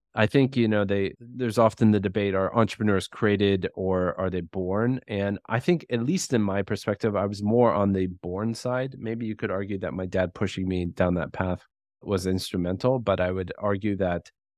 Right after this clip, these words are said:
you know, I always had the crazy risk-taking gene. I was always the one who wanted to raise their hand. I, I'm fearless in the face of risk, and I, I always knew that I wanted to do something wild and crazy.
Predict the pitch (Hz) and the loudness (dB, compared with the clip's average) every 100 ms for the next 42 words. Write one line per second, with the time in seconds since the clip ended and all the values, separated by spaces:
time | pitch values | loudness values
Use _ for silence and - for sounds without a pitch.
0 | _ 117 107 95 104 110 135 131 123 110 | _ -4 -2 0 0 0 0 0 -2 -4
1 | 101 - 113 110 107 101 92 98 - - | -6 -4 0 2 0 -2 -4 -6 -6 -4
2 | 92 - 98 82 90 92 98 92 90 90 | -4 -2 -4 -4 -4 -2 -2 -2 -4 -4
3 | 92 98 98 98 95 95 95 95 95 90 | -2 -2 -2 -2 -2 -2 -4 -4 -4 -6
4 | 92 95 95 92 82 98 92 90 87 67 | -8 -6 -6 -6 -6 -2 0 0 0 -4
5 | - 104 98 - 110 113 113 - 104 - | -2 -2 -2 -2 0 2 2 0 -2 -2
6 | 104 - 90 101 101 - 95 92 92 - | -4 -4 -6 -2 -2 -4 -4 -4 -4 -4
7 | 107 110 123 127 113 101 104 104 95 87 | -2 2 4 4 2 -2 -2 -2 -4 -6
8 | 92 95 87 90 92 - 90 90 90 90 | -4 -4 -6 -6 -8 -8 -10 -10 -10 -10
9 | 90 92 90 90 90 92 | -10 -12 -12 -12 -12 -12